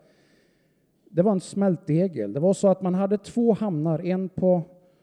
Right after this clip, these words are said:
östra sidan och en på västra sidan. Och så var det ungefär fyra, fem kilometer mellan de här hamnarna. Och på grund utav att det var så farligt att ta sig runt det här södra halvön runt om, för stormar och så vidare,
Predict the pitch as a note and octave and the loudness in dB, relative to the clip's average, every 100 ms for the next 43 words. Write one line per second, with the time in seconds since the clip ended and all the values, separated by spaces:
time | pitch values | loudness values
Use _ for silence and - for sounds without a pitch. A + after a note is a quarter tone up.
0 | _ - F3+ F3+ - F#3 E3 G3 D3+ D3+ | _ 0 2 0 -8 -8 -6 -6 -6 -6
1 | D#3+ D3 C#3+ D#3+ C#3 - - D3 F3+ A2 | -6 -6 -6 -4 -2 -4 -8 -10 -8 -10
2 | G#2 F#2 G2+ _ - C3 - E3 D#3 D#3+ | -10 -14 -18 _ -16 -8 -2 2 2 2
3 | E3 D#3+ D3+ D3 - F3 D#3 D3+ D3+ D3 | -2 0 -2 -2 -4 0 0 -2 -4 -4
4 | E3 D#3 C3+ - C#3+ C#3 B2+ C3+ C3+ B2 | -6 -4 -4 -4 -6 -6 -6 -6 -6 -6
5 | C#3 A#2+ A2 B2+ B2 _ _ _ _ _ | -8 -10 -14 -16 -20 _ _ _ _ _
6 | _ _ _ _ - - - _ _ - | _ _ _ _ -20 -20 -20 _ _ -8
7 | E3+ A3 A3 A#3 B3 A#3 A3+ A3+ A3 - | 0 2 4 4 2 0 2 2 0 -4
8 | A3 A3 G#3 G3+ F3 - B3 D#3 D#3 G3+ | -6 -4 -4 -2 -4 2 4 4 4 0
9 | - G3 F#3+ E3 - F#3+ E3+ G3 A3 G3 | -2 -4 0 -2 2 2 4 2 2 -4
10 | - G3 F#3 F3 F3 - F#3+ F3+ E3+ F3+ | -4 -2 0 0 -2 -2 2 2 4 0
11 | E3 A3 D#3 C#3 F3 G#3 F3 D3+ D3+ D3 | 0 0 0 2 0 2 0 0 0 -6
12 | G#2+ A#2+ - C#3+ G#3 G3+ F3 F3+ G3 F#3 | -8 -10 -10 -2 4 4 4 0 -2 -2
13 | G3+ F#3+ C3 A#2+ B2 | -4 -4 -4 -6 -8